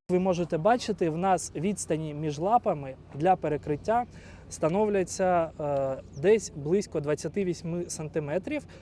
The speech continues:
що дозволяє нам мати дуже гарне перекриття. Ще з цікавого я хотів би підійти і показати вам, е, незвичний каток.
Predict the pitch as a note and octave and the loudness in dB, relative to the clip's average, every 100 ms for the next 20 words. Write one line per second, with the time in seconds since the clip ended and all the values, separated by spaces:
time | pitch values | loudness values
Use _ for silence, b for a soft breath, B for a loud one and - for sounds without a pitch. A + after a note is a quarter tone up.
0 | B - - F#3+ F#3+ D#3+ D3 C#3 D3 G3 | B -10 -2 4 6 4 2 0 0 0
1 | A3+ F#3 D#3 - - - - D3 F3+ E3 | 0 -2 -4 -8 -14 -16 -2 2 2 2
2 | C#3 E3+ D#3 C3+ D#3+ E3 C#3+ - D#3 D#3+ | -2 -2 -2 -2 -2 -2 -8 -8 -6 -4
3 | D#3 C#3 - B2 - - B B B B | -6 -8 -10 -16 -16 -20 B B B B
4 | B - A3 B3 A3 - C#3+ C3+ G3 G3+ | B 0 4 4 0 -6 -8 2 2 2
5 | - E3 G3 A3+ G#3+ E3+ D#3+ F3 F#3+ E3 | -2 -2 6 6 6 2 4 4 4 0
6 | - F#3+ D3+ D3+ D3+ C#3+ D3+ - G#3 A3 | -2 -2 0 -2 -2 -2 0 4 4 2
7 | - - D3+ D3 D#3+ D3+ F#3+ - D3+ D3 | -6 -4 -2 0 2 4 4 2 0 2
8 | E3 D3+ C3 - - D3 C#3 E3 D3+ E3 | 2 0 -8 -18 -10 -6 -2 0 0 -4
9 | - D3 C3 C3+ - G#3+ | -4 -8 -4 -4 0 0